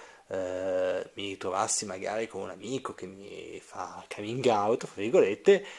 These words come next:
magari mi potrebbe un attimino stranire. "Ah, non la sapevo sta", cioè nel senso, "Non la sapevo sta cosa, che strana". E, però poi finisce lì ovviamente, se ti voglio bene ci mancherebbe. E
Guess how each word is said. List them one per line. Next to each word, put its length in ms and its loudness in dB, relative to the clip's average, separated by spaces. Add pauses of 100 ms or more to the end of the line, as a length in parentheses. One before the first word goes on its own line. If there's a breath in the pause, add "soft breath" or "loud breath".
(120 loud breath)
magari 300 6
mi 80 0
potrebbe 500 -2
un 140 -6
attimino 500 -10
stranire. 500 -2
"Ah, 140 -4
non 100 -2
la 80 0
sapevo 320 0
sta", 180 -4
cioè 180 0
nel 140 -4
senso, 380 -4
"Non 120 -6
la 80 -2
sapevo 340 2
sta 180 -4
cosa, 400 -2
che 100 -16
strana". 480 -4 (600 loud breath)
E, 560 -2
però 220 -2
poi 180 -2
finisce 400 -6
lì 120 2
ovviamente, 680 -2
se 100 -8
ti 80 -8
voglio 240 -8
bene 240 -6
ci 120 -10
mancherebbe. 640 -2 (480 soft breath)
E 840 -6